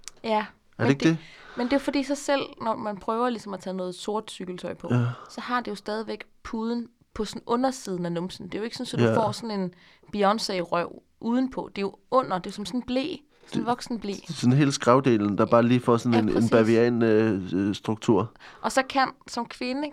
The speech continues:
Speaker 1: kan de der puder, hvis de nogle gange, hvis de, der er forskel på, hvordan de er udformet.
Speaker 2: Ja.
Speaker 1: Men nogle af dem kan ligesom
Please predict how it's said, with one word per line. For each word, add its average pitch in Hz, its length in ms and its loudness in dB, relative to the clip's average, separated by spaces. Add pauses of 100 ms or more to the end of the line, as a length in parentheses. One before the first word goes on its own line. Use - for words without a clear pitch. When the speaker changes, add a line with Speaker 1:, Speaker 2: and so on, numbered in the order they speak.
Speaker 1:
kan 240 340 -8
de 254 80 -4
der 233 100 -4
puder, 254 420 -2
hvis 226 160 -8
de 233 100 -10
nogle 240 180 -6
gange, 226 180 -6
hvis 220 140 -12
de, - 200 -10 (140)
der 220 60 -4
er 220 40 -6
forskel - 260 -8
på, 240 80 -8
hvordan 220 240 -6
de 233 80 -6
er - 40 -6
udformet. 185 560 -6
Speaker 2:
Ja. 117 180 4 (400)
Speaker 1:
Men 226 120 -4
nogle 247 260 -2
af 214 60 -6
dem 240 120 -8
kan 247 120 -4
ligesom 240 340 -6